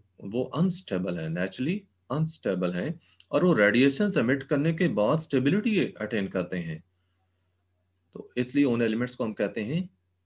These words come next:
रेडियोएक्टिव एलिमेंट्स, क्योंकि रेडियोएक्टिव रेज प्रोड्यूस कर रहे हैं। और जो एमिशन है रेडिएशंस की उन एलिमेंट्स से, ये प्रोसेस कहलाता है, ये फिनोमेना कहलाता है रेडियोएक्टिविटी।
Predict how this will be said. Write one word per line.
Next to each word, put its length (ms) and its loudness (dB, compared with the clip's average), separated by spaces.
रेडियोएक्टिव 720 2
एलिमेंट्स, 460 -6
क्योंकि 200 -2
रेडियोएक्टिव 440 2
रेज 260 2
प्रोड्यूस 420 -2
कर 140 -2
रहे 180 -6
हैं। 200 -16
और 140 2
जो 120 6
एमिशन 420 4
है 80 4
रेडिएशंस 540 2
की 140 -4
उन 120 0
एलिमेंट्स 300 -4
से, 80 -2
ये 100 0
प्रोसेस 420 -2
कहलाता 340 -4
है, 100 -4
ये 60 -4
फिनोमेना 420 -4
कहलाता 280 -4
है 120 -4
रेडियोएक्टिविटी। 840 -2